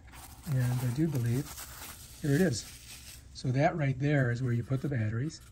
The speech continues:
And I think they gave us a couple. Let's take a look at 'em. Oh, there we go. Look at those.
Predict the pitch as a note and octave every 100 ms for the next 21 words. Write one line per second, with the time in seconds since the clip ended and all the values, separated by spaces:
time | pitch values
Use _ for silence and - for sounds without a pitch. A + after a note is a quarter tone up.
0 | - - - - - - - - C3 -
1 | A#3 E3+ C#3+ D#3 C#3 - A#2+ A2 F#3 G3+
2 | - - - - - - - - D3+ D3+
3 | B2+ A#2+ A#2+ E3+ - - - - - -
4 | - - - - - - - D#3+ A#2+ A#2+
5 | B2+ C#3 C3 - C#3 B2+ B2 B2+ A#2